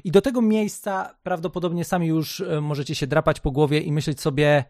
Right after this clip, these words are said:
e, okej, to jeżeli to jest wybrany naród, no to rzeczywiście nieźle Bóg sobie wybrał. Czy nie mógł wybrać jakiegoś, e, sensowniejszego narodu albo jakiejś bardziej ogarniętej rodziny? Czy nie było bardziej ogarniętych rodzin?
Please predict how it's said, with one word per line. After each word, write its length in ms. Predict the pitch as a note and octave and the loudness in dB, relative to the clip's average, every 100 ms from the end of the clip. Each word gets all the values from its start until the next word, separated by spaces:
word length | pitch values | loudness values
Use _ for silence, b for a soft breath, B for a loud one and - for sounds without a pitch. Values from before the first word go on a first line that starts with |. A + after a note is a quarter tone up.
| _ | _
e, 420 | E3 E3+ E3+ D#3+ B2+ | 4 6 6 4 2
okej, 300 | - - C#3+ | 2 2 0
to 100 | D3 | 2
jeżeli 360 | C#3+ C3 D3 C3 | 2 2 0 0
to 180 | E3+ F#3+ | 2 4
jest 260 | F3 C#3+ | 2 0
wybrany 440 | C#3+ C3+ D#3 D#3+ D#3+ | 0 4 4 4 4
naród, 520 | D3+ B2 C3 C#3 - | 4 6 4 0 -4
no 120 | C3+ | -4
to 160 | D3 C3 | -2 -4
rzeczywiście 520 | C3+ C#3+ C#3 - C#3+ | -4 -4 -6 -4 -4
nieźle 260 | C#3 C3 | -2 -2
Bóg 200 | B2+ C3+ | -2 -4
sobie 240 | - B2+ B2+ | -4 -2 -2
wybrał. 380 | B2 A2 G#2+ - | -2 -4 -10 -10
Czy 220 | - B2 | -8 -6
nie 100 | C3+ | -6
mógł 160 | C3 | -4
wybrać 340 | C3 B2+ C3 C3 | -4 -2 -2 -2
jakiegoś, 520 | B2+ B2 C3 B2 - - | -8 -6 -4 -4 -8 -10
e, 160 | A#2+ | -10
sensowniejszego 640 | - C#3 B2 B2+ C3+ C3+ B2+ | -10 -10 -8 -6 -4 -2 -2
narodu 340 | A#2 A#2 A2 | -2 -4 -6
albo 160 | A#2 A#2+ | -6 -8
jakiejś 220 | A#2+ A2+ | -8 -4
bardziej 300 | C3 A#2+ B2+ | -2 -2 -4
ogarniętej 460 | B2 B2+ B2+ C3+ | -2 -4 -2 -2
rodziny? 320 | C3+ C3+ D#3 - | -2 -2 -2 -4
Czy 140 | - | -6
nie 60 | B2+ | 2
było 180 | G3 | 4
bardziej 240 | F3 B2+ C#3 | 4 0 -2
ogarniętych 480 | C#3 C3+ C3+ D3 C#3 | -2 -2 -4 -4 -2
rodzin? 340 | C3+ A2+ | -2 -4